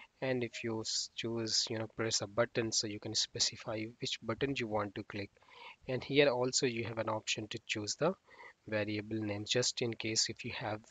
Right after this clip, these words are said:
you know, stored the button name in some variable,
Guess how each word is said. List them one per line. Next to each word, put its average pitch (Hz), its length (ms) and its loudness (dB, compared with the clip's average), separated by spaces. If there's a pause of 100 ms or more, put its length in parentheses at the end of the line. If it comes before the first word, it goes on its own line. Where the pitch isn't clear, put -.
(120)
you 127 160 0
know, 151 120 2
stored 127 600 2
the 117 180 0 (720)
button 117 460 2
name 107 240 0
in 113 200 -4
some 160 360 0 (260)
variable, 101 540 -2